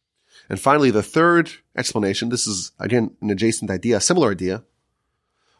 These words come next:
What does a Kohen need to do? What is the role of the Kohen? The primary role is to run the temple, to oversee all the operations of the temple,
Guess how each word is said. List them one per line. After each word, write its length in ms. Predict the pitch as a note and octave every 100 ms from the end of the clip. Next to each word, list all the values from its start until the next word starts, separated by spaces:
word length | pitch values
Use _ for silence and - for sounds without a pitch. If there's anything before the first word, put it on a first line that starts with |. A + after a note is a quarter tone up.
| -
What 140 | C3
does 100 | F#3+
a 80 | F#3
Kohen 320 | D3 C#3+ B2+
need 140 | A2 -
to 60 |
do? 320 | F#2+ C3+ E2+ - _ _ _ _ _ _ _ _ _ _ _ _ _ _ -
What 140 | G2+
is 120 | B2+
the 80 | B2+
role 840 | A2+ A2+ B2 C#3 C3 F#2 E2 F2+ - -
of 140 | F#2+
the 60 | -
Kohen? 520 | - C3+ C3 F2+ E2+ _ _ _ _ _ _ _ _ _ _ _ _ -
The 80 | -
primary 300 | A#2+ D3+ A#2+
role 260 | F#2+ G#2+
is 140 | B2 -
to 200 | - B2
run 140 | G#2
the 60 | A#2
temple, 500 | - A3 G#3+ F2 - _
to 60 | -
oversee 640 | G#2+ G#2 - A#2 A2 B2 B2 _ _ _ -
all 120 | G#2+
the 100 | B2
operations 420 | B2 G3 G#3+ G#3+
of 80 | C#3
the 80 | G#2+
temple, 380 | A2+ F2 E2